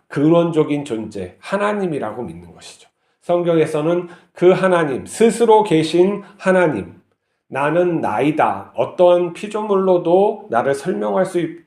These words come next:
없다"는 하나님이 이 세상을 창조했다고 말씀하고 있는 거예요. 근데 우리는 하나님이 너무 크시기 때문에 믿을 수 없어요. 그리고 나의 방식대로 믿으려고 하고 내가 주체적으로 살고 싶어 하는 것이죠.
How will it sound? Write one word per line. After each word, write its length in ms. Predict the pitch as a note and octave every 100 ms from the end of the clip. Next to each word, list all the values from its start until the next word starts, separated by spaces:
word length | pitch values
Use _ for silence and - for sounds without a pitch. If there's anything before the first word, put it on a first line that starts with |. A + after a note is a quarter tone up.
| -
없다"는 600 | A2 - C#3+ C3+ C3+ C#3+
하나님이 640 | E3 F3 D#3+ D3+ E3+ F3 - -
이 140 | C3+
세상을 640 | C#3 F#3 E3+ D3 D3+ F3+ F3+ -
창조했다고 1000 | - G3 G3 F#3+ E3+ - B2+ C3+ D#3 - -
말씀하고 600 | F2+ G2+ B2 B2 A2+ A2
있는 280 | G2 E2+ E2+
거예요. 200 | - - _ _ _ _
근데 160 | - E3
우리는 360 | D3+ D#3+ D#3+ E3
하나님이 520 | F#3+ F#3 F#3 F3 F3
너무 320 | G#2 C#3+ F#3+
크시기 420 | - A3+ A3 G3+
때문에 320 | G3 F#3+ F3+ - -
믿을 300 | C3+ C#3+ D3
수 160 | C#3+ G#2+
없어요. 340 | - F2+ F#2 F#2+ _ _ -
그리고 380 | D#3 D3+ D3
나의 480 | A#2 A2+ A#2 F3 G#3
방식대로 840 | - A#2+ B2 D3 A#3+ - B3+ C4
믿으려고 560 | F#3+ C#3 D#3+ D3 C3 C#3
하고 480 | B2 B2 D3 G3+ G#3 -
내가 380 | - C3 C3 C3
주체적으로 640 | - C#3+ G#3+ A3+ A3 G#3 G#3+
살고 380 | - A3 G#3+
싶어 340 | F#3+ - - E3
하는 220 | C#3+ C3
것이죠. 460 | F2+ - - -